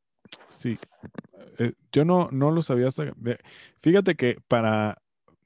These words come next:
para mí ya es... Eh, o sea, como que no me causa ningún conflicto ese tipo de cosas que lo había pasado totalmente por alto. O sea, es como, "Ah, ok,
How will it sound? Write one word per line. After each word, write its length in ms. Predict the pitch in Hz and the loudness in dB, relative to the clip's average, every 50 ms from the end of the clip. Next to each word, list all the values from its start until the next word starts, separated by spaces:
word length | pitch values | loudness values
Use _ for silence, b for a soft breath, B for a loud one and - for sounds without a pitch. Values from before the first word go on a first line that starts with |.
| _ _ _ _ _ | _ _ _ _ _
para 240 | 117 110 110 110 107 | 0 2 2 0 0
mí 260 | 117 123 135 147 135 | 0 -2 -2 -2 0
ya 840 | 139 135 131 135 139 139 139 135 120 113 107 104 101 95 95 98 95 - | 2 2 2 2 0 0 -2 -2 -2 -2 -2 -4 -4 -4 -6 -6 -8 -6
es... 240 | 107 110 107 - - _ _ _ _ _ _ _ _ _ _ _ _ _ - | -4 -4 -4 -6 -12 _ _ _ _ _ _ _ _ _ _ _ _ _ -8
Eh, 920 | - 107 104 107 104 101 101 101 101 101 101 98 - 110 - - - - - _ | -6 -4 -4 -2 -4 -4 -4 -6 -6 -8 -8 -10 -10 -12 -14 -16 -18 -20 -20 _
o 100 | - 107 98 | -16 -8 -6
sea, 120 | 117 120 - | -6 -4 -4
como 200 | - 113 110 - | -6 -8 -8 -6
que 120 | 120 117 | -6 -6
no 160 | 117 123 127 135 | -4 -4 -4 -6
me 100 | 147 143 | -6 -4
causa 280 | - 147 135 127 151 143 | -4 -6 -4 -4 -6 -6
ningún 320 | 123 117 113 113 113 113 | -6 -6 -8 -8 -10 -10
conflicto 400 | - 123 110 123 117 120 - 120 | -10 -10 -10 -10 -12 -10 -12 -12
ese 100 | 113 123 | -10 -8
tipo 220 | 120 113 - 127 | -10 -8 -6 -6
de 60 | 120 - | -8 -6
cosas 280 | - 110 113 120 - | -6 -6 -6 -6 -8
que 220 | - - 107 101 95 - - | -8 -8 -8 -8 -8 -10 -6
lo 200 | 110 110 107 107 | -2 0 0 2
había 220 | 104 113 113 110 | 2 2 0 0
pasado 300 | - 120 113 - 127 120 | 0 -2 -4 -2 -4 -4
totalmente 680 | - - 101 - _ 107 104 104 104 107 107 104 107 92 | -4 -6 -10 -8 _ -8 -8 -6 -8 -10 -10 -10 -12 -10
por 200 | - 98 98 95 | -10 -10 -10 -10
alto. 260 | 95 98 - - - _ b b b b b b b b b b b _ | -10 -12 -14 -18 -20 _ b b b b b b b b b b b _
O 20 | |
sea, 100 | - 117 | -8 -8
es 60 | 120 | -6
como, 280 | - 135 127 110 98 - | -4 -4 -4 -4 -4 -6
"Ah, 240 | 110 117 113 117 113 | -6 -4 -4 -4 -4
ok, 140 | 110 - | -4 -4